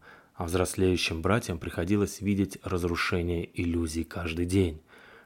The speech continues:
Кладбище тоже выглядело запущенным, диким, печальным, но совершенно не страшным, как казалось в детстве. Если бы Оля не бросила всех этих людей здесь,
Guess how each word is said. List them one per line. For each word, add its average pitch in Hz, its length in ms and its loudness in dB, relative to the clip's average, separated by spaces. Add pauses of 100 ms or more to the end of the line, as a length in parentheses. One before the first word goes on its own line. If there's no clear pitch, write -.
Кладбище 143 480 2
тоже 90 400 4
выглядело 87 560 4
запущенным, 85 760 0 (200)
диким, 85 540 -4
печальным, 85 680 0 (420)
но 95 380 2 (100)
совершенно 104 720 0
не 104 120 4
страшным, 101 640 -2
как - 200 -4
казалось 87 420 2
в 85 60 -8
детстве. 90 500 0 (680)
Если 113 320 -2
бы 101 300 0
Оля 98 260 6
не 85 140 0
бросила 87 480 0
всех - 260 -2
этих - 280 -2
людей 87 280 4
здесь, 87 480 0